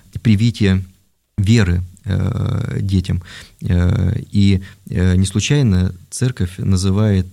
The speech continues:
э, э, семью малой церковью. То есть церковь, э, видит, м, слепок себя, э, в, в семье. Ведь, э, Господь Иисус Христос на страницах Евангелия говорит о том, что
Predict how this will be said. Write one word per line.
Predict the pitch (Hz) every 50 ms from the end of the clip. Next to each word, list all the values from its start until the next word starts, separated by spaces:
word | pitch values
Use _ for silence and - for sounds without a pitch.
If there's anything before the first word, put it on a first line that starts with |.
| - -
э, | 92 92 92 92 90 90 - - - -
э, | - - 90 92 87 87
семью | - - 104 101 107 120 123 110
малой | 98 95 101 101 95 90 87 87
церковью. | 90 - 95 87 87 - 90 87 85 87 90 - - - - -
То | 92
есть | 90 - -
церковь, | 131 120 - 107 - - - - - _
э, | - 95 95 95 92 92 78
видит, | 87 95 113 123 110 107 - - - - -
м, | - 92 - - - -
слепок | - - - 113 123 - - 92 87 -
себя, | - - - 98 92 87 101 104 95 87 90 90 - - _ _ _
э, | 101 95 92 95 92 95 95 98 95 95 92
в, | 90 92 95 95 92 92 90 - - - - -
в | - 92 87
семье. | - - 98 95 92 92 90 85 87 - - _ -
Ведь, | 101 101 - - -
э, | 104 95 92 92 92 92
Господь | 92 98 95 - - 135 -
Иисус | 117 98 - 117 -
Христос | - 110 107 - 147 147 -
на | 107
страницах | 95 - 104 104 101 - 107 -
Евангелия | 104 104 117 120 104 101 101 101
говорит | 110 113 131 143 127 - 92
о | 90
том, | - 107 95 95
что | - - 95 92